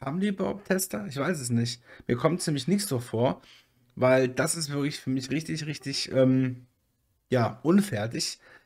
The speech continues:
Ich bin gespannt, ob bei euch das funktioniert. Kann auch an meiner Hardware liegen, wobei auch das bezweifle ich sehr stark, weil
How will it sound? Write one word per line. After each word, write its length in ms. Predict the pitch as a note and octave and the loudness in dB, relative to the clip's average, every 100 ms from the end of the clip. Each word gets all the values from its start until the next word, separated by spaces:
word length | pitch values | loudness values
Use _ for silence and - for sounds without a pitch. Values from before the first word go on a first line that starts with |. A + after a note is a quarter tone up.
| _ _ | _ _
Ich 140 | - G2 | -8 -8
bin 380 | G2 - E3 F3 | -8 -4 0 2
gespannt, 360 | D#3 - F#3 | 2 0 -2
ob 140 | F3 - | -2 0
bei 180 | D3+ - | -2 -2
euch 300 | - A3 - | -2 -2 -4
das 160 | - | -10
funktioniert. 840 | - F#3+ G3 - F#3+ F#3+ G#3 G3+ - _ _ _ _ _ _ _ - - | -6 -6 -4 -4 -2 0 0 -2 -10 _ _ _ _ _ _ _ -12 0
Kann 180 | C3 | 4
auch 120 | C3+ B2+ | 4 4
an 80 | |
meiner 260 | B2 B2+ A#2+ | 2 2 2
Hardware 360 | C3 E3 - E3 | 0 0 4 4
liegen, 260 | D#3 D#3 | 4 0
wobei 240 | B2 A#2+ B2+ | 0 0 0
auch 100 | A#2+ | -2
das 220 | C#3+ - | -6 -6
bezweifle 520 | D#3 - C#3+ E3 E3+ | -10 -4 -2 -2 -2
ich 120 | D#3+ | -4
sehr 160 | - D#3 | -2 -4
stark, 440 | D#3 D#3 E3 E3+ | -2 0 0 -2
weil 360 | C3+ A#2+ B2 B2 | -2 0 0 -2